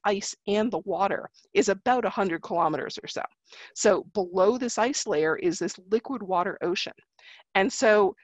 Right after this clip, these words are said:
if we're thinking about places where life might want to be, the, the cracks and fissures and maybe melt lenses or kind of lake-like inclusions in the ice layer are a good place to look.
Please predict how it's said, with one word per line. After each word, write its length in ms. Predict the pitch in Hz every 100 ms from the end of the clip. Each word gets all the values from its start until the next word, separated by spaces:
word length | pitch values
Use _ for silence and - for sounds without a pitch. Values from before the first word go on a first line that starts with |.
| _ -
if 160 | 202
we're 80 | 196
thinking 400 | - 254 302 285
about 240 | 202 - -
places 360 | 214 220 190
where 220 | - 160 156 165
life 320 | 196 185 -
might 160 | 175 -
want 160 | 143
to 60 | 123
be, 440 | 320 359 269 196 - _ _ _ _ 196
the, 280 | 220 214 196 - 208
the 100 | 196 170
cracks 600 | - - 254 247 254 -
and 120 | 214
fissures 540 | - - 269 - 214 -
and 140 | 180
maybe 260 | 190 196 170
melt 380 | 202 220 220 -
lenses 580 | 220 170 - - - -
or 240 | 175 170 151
kind 240 | - 190
of 140 | 165 220
lake-like 560 | 190 214 - - 175 -
inclusions 720 | 185 170 - 233 240 226 214
in 80 | -
the 80 | -
ice 300 | 202 247 -
layer 320 | 170 - - - - - -
are 120 | 220 208
a 40 |
good 220 | 180 190
place 240 | - 131 -
to 80 | -
look. 340 | - - -